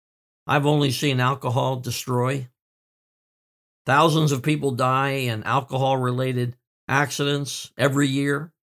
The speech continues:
About a month or so ago, I heard of a young mom killed by a drunk driver. She was carrying one little child, and, uh, she had two, uh, already born and with her, and her life taken out because somebody was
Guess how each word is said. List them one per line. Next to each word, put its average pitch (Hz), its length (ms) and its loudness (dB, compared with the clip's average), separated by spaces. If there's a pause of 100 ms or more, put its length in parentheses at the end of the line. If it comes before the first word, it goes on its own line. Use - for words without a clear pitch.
(760)
About 110 360 0
a - 20 2
month 151 260 2
or 143 100 0
so 143 260 2
ago, 139 260 2
I 127 120 4
heard 135 180 2
of 127 80 -2
a 127 60 0
young 131 300 0
mom 131 340 0
killed 131 280 -4
by 131 140 -2
a 120 100 -4
drunk 123 320 -4
driver. 123 540 -2 (560)
She 143 100 -6
was 127 140 -4
carrying 143 560 2
one 139 240 0
little 131 380 -2
child, 131 600 0 (480)
and, 123 300 -2
uh, 120 240 -2
she 123 180 -2
had 123 300 0
two, 151 480 2 (480)
uh, 120 160 -8
already 135 560 2
born 135 420 2
and 127 160 0
with 135 220 -2
her, 139 360 0
and 117 320 -4 (220)
her 127 140 -2
life 170 300 -2 (360)
taken 156 320 -4
out 151 240 -6 (260)
because 131 300 -4
somebody 139 340 -2
was 131 300 -2